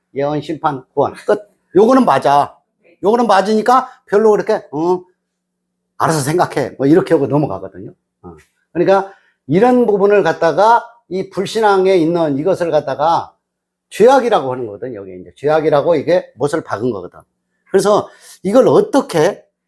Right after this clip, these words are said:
이 죄악에서 건져낼까? 건져낼까? 이렇게 연구를 하는 거거든. 그러니까 건져내는 과정.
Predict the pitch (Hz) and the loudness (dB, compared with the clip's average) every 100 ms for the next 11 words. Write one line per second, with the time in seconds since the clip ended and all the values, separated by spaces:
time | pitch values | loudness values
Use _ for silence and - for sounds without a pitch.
0 | _ _ 208 220 - 208 240 220 220 202 | _ _ -8 -6 2 4 4 4 0 -2
1 | - 135 143 127 135 220 220 _ _ _ | -10 -8 -6 -6 -6 -8 -8 _ _ _
2 | - 208 233 233 156 - 113 107 95 _ | -4 0 2 4 2 -2 -4 -6 -8 _
3 | _ _ _ _ _ _ _ - 202 226 | _ _ _ _ _ _ _ -4 0 2
4 | 196 165 185 165 147 202 - - 165 202 | 4 4 4 2 2 0 -6 -8 -6 -4
5 | 202 220 214 - _ _ _ _ _ _ | -2 -4 -6 -18 _ _ _ _ _ _
6 | _ _ _ - - _ - _ _ _ | _ _ _ -20 -20 _ -20 _ _ _
7 | - 143 208 185 160 214 196 117 101 82 | -2 2 2 2 0 -2 -2 -2 -6 -8
8 | 127 175 - 196 196 180 185 120 135 151 | -6 -4 0 4 4 4 2 0 -4 -4
9 | 190 | -8